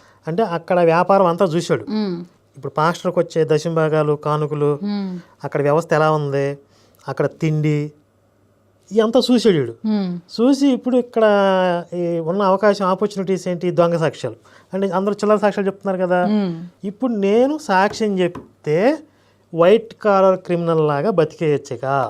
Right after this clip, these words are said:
Speaker 2: అదే చెప్పాడు కదా ఇందాక, సూట్ వేసుకొని, బండి వేసుకొని, కారు వేసుకొని తిరుగుతారు అని.
Speaker 1: మ్మ్. పాస్టర్ సేవ అంటే మీకు ఇది కనపడుతుంది, లోపల ఇంకేదో ఉండదు, ఏ లోపల ఏ ఉండదు, బొంగు ఉండదు.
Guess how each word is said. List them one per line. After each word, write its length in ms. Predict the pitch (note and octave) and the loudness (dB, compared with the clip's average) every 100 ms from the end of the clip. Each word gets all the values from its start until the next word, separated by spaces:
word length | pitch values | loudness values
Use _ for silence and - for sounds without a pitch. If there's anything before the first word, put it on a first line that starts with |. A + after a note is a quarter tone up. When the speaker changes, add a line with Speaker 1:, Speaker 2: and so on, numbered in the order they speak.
| - | -2
Speaker 2:
అదే 120 | A#3 | -2
చెప్పాడు 360 | B3 B3 D4+ C#4+ | -2 -2 0 0
కదా 160 | A3 | -2
ఇందాక, 380 | G#3 G#3+ G#3 G3+ | -2 -4 -6 -6
సూట్ 280 | F#3+ A#3+ A#3 | -4 -4 -2
వేసుకొని, 420 | A3 - G#3+ G#3 | -4 -6 -6 -4
బండి 280 | G3+ G#3+ G#3 | -4 -2 -4
వేసుకొని, 320 | G#3+ G#3+ G3+ | -6 -8 -4
కారు 200 | G#3 G#3 | 0 0
వేసుకొని 280 | G#3+ - G3+ | -2 -6 -4
తిరుగుతారు 440 | G3 F#3+ F3+ F#3+ | -2 0 2 2
అని. 220 | F#3 F3+ | 2 2
Speaker 1:
మ్మ్. 220 | D#3+ C#3 B2+ - - _ | 0 -2 -6 -12 -20 _
పాస్టర్ 320 | D#3 F3+ F#3 F3+ | 0 0 -2 -6
సేవ 300 | F#3+ F#3 G3 | 0 2 2
అంటే 160 | F#3+ | 0
మీకు 160 | F#3 F3+ | -2 -2
ఇది 140 | E3+ | 0
కనపడుతుంది, 480 | F3 F3+ F3+ E3 F3 | 0 0 -2 -4 -4
లోపల 340 | E3 E3 F3+ | 0 0 0
ఇంకేదో 360 | F#3 F3 F3+ F3+ | -2 0 2 2
ఉండదు, 180 | F3 F3+ | 0 -2
ఏ 200 | D#3 D#3+ | 0 0
లోపల 380 | D3+ E3 F#3 F#3 | 2 2 4 4
ఏ 120 | F#3 | 4
ఉండదు, 220 | F#3 F#3 | 2 0
బొంగు 260 | F3 E3+ F#3 | -2 0 2
ఉండదు. 360 | E3 D#3 A#3+ | 2 0 -4